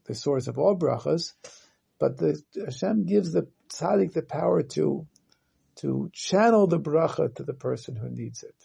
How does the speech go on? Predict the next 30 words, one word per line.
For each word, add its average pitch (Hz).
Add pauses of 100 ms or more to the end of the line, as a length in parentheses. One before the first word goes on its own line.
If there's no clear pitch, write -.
(460)
And 127
that's 160
what 156
happened 139
in 117
this 135
story 135
as 117
well. - (1500)
Of 127
course, 160
it's 135 (280)
connected 151
to, 135
connected 147
to 135
Geula 143 (100)
too, 131 (480)
because 139
Geula 196
itself 208 (380)
is 151
compared 190
to 220
birth. 247 (1300)
The 156
whole 208
idea 196
of 151
Geula 196